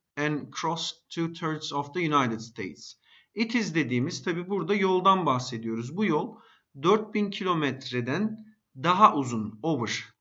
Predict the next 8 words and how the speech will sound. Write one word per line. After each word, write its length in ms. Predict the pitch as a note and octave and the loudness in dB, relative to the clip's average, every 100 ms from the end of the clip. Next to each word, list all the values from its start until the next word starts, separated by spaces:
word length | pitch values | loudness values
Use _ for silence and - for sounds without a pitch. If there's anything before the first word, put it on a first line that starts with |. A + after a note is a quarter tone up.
| - | -4
dört 300 | D3 F3 F3 | 0 0 0
bin 120 | D#3 | -4
kilometreden 800 | C#3+ C#3 C3+ B2 A#2+ A#2+ B2+ G3+ | -4 -2 2 2 0 -4 -4 -2
daha 240 | D#3 D#3 F#3+ | -2 2 2
uzun 300 | F3+ E3+ C#3 | 2 0 0
bir 100 | A#2+ | 2
yoldur 440 | A2+ A2 A2 F3+ G#3 - - - - | 0 -2 -2 -2 -4 -10 -20 -20 -4
ve 280 | D#3 D#3+ | 0 0